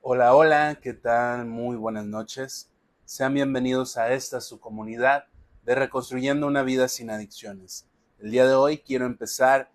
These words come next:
esta transmisión agradeciéndole a un ser superior que me permite estar aquí con ustedes, pudiendo transmitir una semana más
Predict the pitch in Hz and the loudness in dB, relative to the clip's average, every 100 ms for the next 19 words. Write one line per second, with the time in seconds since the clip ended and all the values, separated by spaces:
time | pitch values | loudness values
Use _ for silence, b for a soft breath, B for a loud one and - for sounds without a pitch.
0 | _ - 131 - 147 131 127 120 113 - | _ -4 -4 0 -2 2 0 0 -8 -6
1 | 135 135 131 _ _ - 110 120 120 127 | -4 -4 -6 _ _ -6 0 2 2 -2
2 | - 156 165 160 147 143 139 143 131 139 | -2 -4 -2 2 2 0 -4 -8 -6 -6
3 | - 123 131 135 131 127 - 123 127 160 | -2 0 0 0 -6 -6 -4 -4 -2 -4
4 | - 147 - 135 135 135 - - 175 190 | -6 -12 0 2 4 4 0 -10 -6 -6
5 | - _ - - - 127 131 127 - 185 | -8 _ -20 -20 -4 -2 0 -4 -4 2
6 | 143 143 131 - 117 120 127 131 127 123 | 4 2 0 -2 -2 0 -2 -2 0 -2
7 | 117 117 107 - 170 190 - _ _ _ | -2 -8 -12 -6 -2 -2 -6 _ _ _
8 | _ 165 185 180 175 147 131 139 143 139 | _ -4 0 0 -4 -8 -8 -8 -6 -6
9 | 131 131 151 156 - | -2 -2 -2 -6 -14